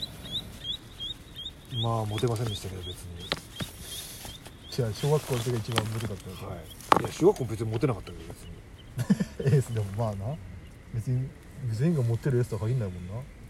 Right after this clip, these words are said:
Speaker 1: 中学校も別にモテなかった。
Speaker 2: で、同窓会とか行ったら、お前、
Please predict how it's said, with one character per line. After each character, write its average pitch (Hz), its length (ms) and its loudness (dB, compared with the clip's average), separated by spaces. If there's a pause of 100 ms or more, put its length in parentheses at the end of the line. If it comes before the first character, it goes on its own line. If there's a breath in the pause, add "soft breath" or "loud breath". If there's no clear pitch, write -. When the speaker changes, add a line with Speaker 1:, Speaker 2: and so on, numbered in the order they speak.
(280)
Speaker 1:
中 135 80 -8
学 104 200 -4
校 - 100 -10
も 95 120 -8
別 90 180 -10
に 92 60 -8 (340)
モ - 160 -10
テ - 60 -10
な - 20 -6
か - 60 -8
っ - 520 -14
た。 120 60 -2
Speaker 2:
で、 107 60 2
同 165 80 8
窓 220 160 4
会 240 40 -2
と 240 60 8
か 233 60 4
行 190 60 6
っ - 20 4
た 131 100 4
ら、 120 60 8
お 117 40 4
前、 127 280 6